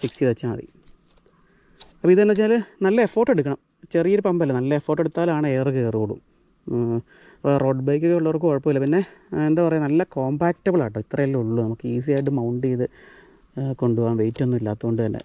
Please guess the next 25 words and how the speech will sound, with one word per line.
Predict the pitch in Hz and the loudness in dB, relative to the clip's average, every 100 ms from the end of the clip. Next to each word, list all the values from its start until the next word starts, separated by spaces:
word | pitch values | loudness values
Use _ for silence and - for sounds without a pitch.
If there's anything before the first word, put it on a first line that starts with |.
| - | -8
പിന്നെ | 120 117 | -6 -4
പ്രഷർ | 135 - 131 | -6 -4 0
ഗേജ് | 139 147 170 | 0 2 0
കാര്യങ്ങളൊന്നും | 139 139 135 131 143 - - | 0 -2 -2 -2 -2 -4 -4
ഇതിൻ്റെ | 127 127 | -2 0
കൂടെ | 127 120 | 2 2
വരുന്നില്ല | 110 110 104 | 0 -2 -4
കേട്ടോ. | 110 107 _ - | -6 -10 _ -8
നമുക്ക് | 131 147 | -4 0
അത്യാവശ്യം | 160 160 175 | 0 2 2
നമ്മുടെ | 156 190 | 2 2
കാര്യം | 185 240 185 | 2 2 2
നടക്കും, | 107 104 - _ - | -2 -8 -14 _ -8
ആ, | 117 117 127 | -4 -2 -2
റൈഡൊക്കെ | 127 123 123 | -2 -2 -2
പോകുമ്പോൾ. | 110 104 - _ _ _ _ _ - | -2 -4 -8 _ _ _ _ _ -12
അപ്പോൾ | 180 202 | -4 -2
എയർ | 196 - | -2 -2
പമ്പ് | 220 226 | -2 -2
നമുക്ക് | 196 180 | -2 -6
അത്യാവശ്യം | 160 165 160 170 160 | -8 -6 -6 -4 -6
വേണ്ട | 139 143 143 | -6 -6 -8
ആക്സസറിയാണ്. | 123 - 135 127 107 147 - - | -10 -10 -8 -6 -8 -12 -14 -12
നമുക്ക്, | 147 139 165 | -10 -6 -6
ആ, | 165 | -6